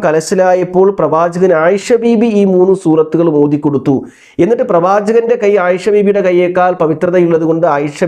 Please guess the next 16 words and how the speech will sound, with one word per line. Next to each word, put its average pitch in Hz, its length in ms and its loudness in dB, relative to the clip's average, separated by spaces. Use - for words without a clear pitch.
ബീബി 151 220 2
എന്ത് 151 160 0
ചെയ്തു, 143 180 0
പ്രവാചകന്റെ 175 640 0
കയ്യിൽ 151 220 2
ഊതി 156 180 0
ആ 170 40 -4
കൈ 135 120 2
കൊണ്ട് 143 180 2
ശരീരത്തിൽ 139 460 0
തടവി 127 280 0
എന്ന 135 180 2
റിപ്പോർട്ടും 127 440 -6
കാണാൻ 120 280 0
കഴിയും. 104 240 -2
ഇത് 226 80 0